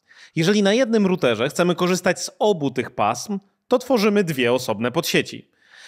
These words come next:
Jeżeli w jednej z nich wystąpią jakieś niespodziewane zakłócenia, to możemy ręcznie przełączyć się na tę drugą. Ale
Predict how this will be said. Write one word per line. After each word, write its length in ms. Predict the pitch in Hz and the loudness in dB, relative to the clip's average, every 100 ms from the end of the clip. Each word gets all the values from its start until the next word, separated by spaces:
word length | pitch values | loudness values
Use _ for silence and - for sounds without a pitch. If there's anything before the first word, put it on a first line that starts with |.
| - | -10
Jeżeli 380 | 123 139 143 131 | -2 0 0 -2
w 60 | 120 | 0
jednej 420 | 165 170 160 135 | 2 2 2 0
z 80 | 110 | 0
nich 180 | 135 113 | -2 -2
wystąpią 440 | 127 135 131 127 | -4 -2 -2 -2
jakieś 360 | 127 127 117 117 | -2 -2 -4 -2
niespodziewane 840 | 139 147 139 - 127 127 123 120 | 0 0 -2 -4 -2 0 0 0
zakłócenia, 640 | 120 131 123 113 107 147 - - _ | -4 -6 -4 -4 -2 -4 -6 -20 _
to 100 | - | -2
możemy 400 | 196 185 220 202 | 2 2 4 4
ręcznie 520 | 170 190 202 - 202 | 4 4 2 0 -2
przełączyć 600 | 196 - 190 123 110 117 - | -2 0 2 2 0 -4 -6
się 120 | 120 | -4
na 100 | 117 | -2
tę 160 | 135 | -2
drugą. 460 | 139 135 107 104 - _ _ _ _ | -2 -2 -2 -6 -12 _ _ _ _
Ale 360 | - 185 196 | 2 4 2